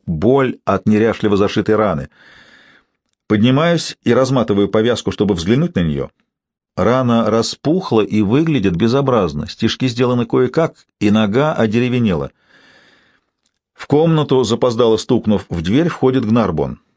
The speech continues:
здоровенный слуга с длинными ушами и хвостом. Он принес поднос с завтраком. Быстро накидываю одеяло на нижнюю часть тела.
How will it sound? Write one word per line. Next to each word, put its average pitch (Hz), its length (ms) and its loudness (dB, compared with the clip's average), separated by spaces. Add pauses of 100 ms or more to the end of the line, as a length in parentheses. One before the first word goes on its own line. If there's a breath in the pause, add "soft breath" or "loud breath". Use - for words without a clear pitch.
(220)
здоровенный 98 560 0
слуга 101 380 -2
с 90 60 -4
длинными 90 400 0
ушами 101 380 -2
и 90 40 -2
хвостом. 95 480 -4 (400)
Он 117 160 0
принес 131 380 0
поднос 110 400 0
с 95 40 -6
завтраком. 95 560 -4 (960 soft breath)
Быстро 110 400 2
накидываю 104 640 0
одеяло 98 480 0
на 85 120 -2
нижнюю 87 320 -4
часть - 280 -6
тела. 76 260 -4